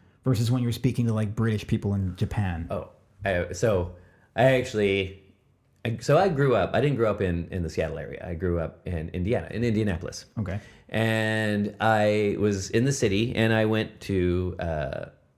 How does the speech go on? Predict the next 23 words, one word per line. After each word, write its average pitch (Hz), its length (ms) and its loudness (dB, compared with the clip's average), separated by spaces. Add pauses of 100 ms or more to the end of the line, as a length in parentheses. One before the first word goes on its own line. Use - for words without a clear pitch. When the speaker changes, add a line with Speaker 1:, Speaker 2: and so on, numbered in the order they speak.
(100)
Speaker 2:
you - 80 -6
know, 123 80 -4
like, 98 180 -2
inner 107 140 -2
city 113 200 -2
schools 82 340 -6
in 76 100 -8
Indianapolis. 87 640 -8 (520)
And, 95 560 -4
uh, 82 440 -2 (340)
and 131 80 -2
that's 123 160 0
from 95 420 -4
junior 95 280 0
high. 123 220 -2
That's - 260 -6
where 85 160 0
I 85 80 -4
was. - 420 -4 (960)
And 98 880 0
as 135 200 4
a 120 40 2
result, 107 840 0